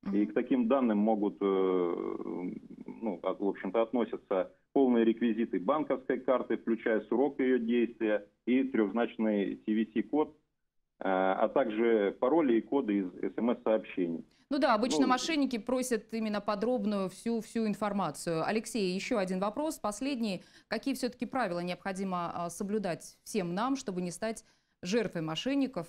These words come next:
Speaker 2: И есть ли способ все-таки вернуть украденное?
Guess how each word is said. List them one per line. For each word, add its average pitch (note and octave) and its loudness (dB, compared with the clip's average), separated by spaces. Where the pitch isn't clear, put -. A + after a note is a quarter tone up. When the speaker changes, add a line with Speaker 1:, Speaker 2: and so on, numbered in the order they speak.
Speaker 2:
И F3+ -4
есть A3+ -2
ли F#3+ 2
способ G#3+ -2
все-таки G3+ -4
вернуть F#3 -2
украденное? D3+ -4